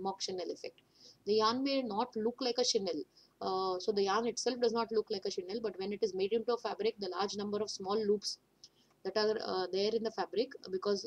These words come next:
uh, when we are applying, we are creating a high density of loops. These small loops, uh, will result in a fabric surface that resembles a chenille effect. It will seem much harsher in handle. Um,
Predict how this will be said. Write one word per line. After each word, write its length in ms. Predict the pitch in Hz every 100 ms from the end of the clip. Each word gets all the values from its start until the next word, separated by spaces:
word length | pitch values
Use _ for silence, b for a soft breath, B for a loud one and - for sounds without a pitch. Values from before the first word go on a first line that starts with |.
| -
uh, 240 | 196 180 170 185 - _ -
when 160 | 190 190
we 60 |
are 40 | 208
applying, 380 | 202 185 202 226
we 100 | 208
are 100 | 202 202 -
creating 420 | 214 202 214 214
a 60 | 196
high 140 | 190
density 440 | 196 185 202 208
of 80 | 202 -
loops. 320 | 196 277 - b b b b _ -
These 260 | 226 277
small 220 | - 233 240
loops, 360 | 240 262 -
uh, 360 | - 208 208 208
will 140 | 214 202
result 360 | 202 208 208
in 80 | 220
a 40 |
fabric 340 | 220 180 - 220
surface 400 | 214 185 214 220
that 180 | 202 190
resembles 440 | 180 190 190 190
a 140 | 202 285
chenille 360 | - 180 156
effect. 240 | - - - _ _ _ _ _ _ _ _ _ _ _ _ _
It 120 | 214 208
will 140 | 269
seem 320 | 262 269 254
much 240 | 208 226 -
harsher 360 | 202 202 -
in 140 | 233 220
handle. 360 | 196 185 208 285 b b b -
Um, 540 | 403 403 403 392 370